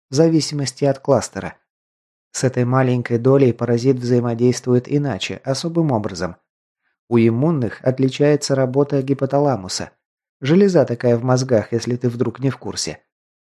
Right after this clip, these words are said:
И эта железа вырабатывает особый гормон, который влияет на работу паразита, частично подавляет его жизнедеятельность. Вернее, некоторые его функции. И вот паразит из агрессора превращается в послушного сожителя.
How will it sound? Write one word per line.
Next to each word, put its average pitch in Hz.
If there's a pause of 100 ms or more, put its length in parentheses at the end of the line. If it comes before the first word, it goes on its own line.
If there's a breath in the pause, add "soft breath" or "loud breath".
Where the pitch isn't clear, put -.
(160)
И 127
эта 120
железа 120
вырабатывает 123
особый 120
гормон, 135 (320 soft breath)
который 190
влияет 170
на 160
работу 151
паразита, 131 (120)
частично 160
подавляет 131
его 131
жизнедеятельность. 117 (500)
Вернее, 135
некоторые 131
его 127
функции. 113 (640)
И 113
вот 117
паразит 117
из 117
агрессора 117
превращается 123
в -
послушного 131
сожителя. 127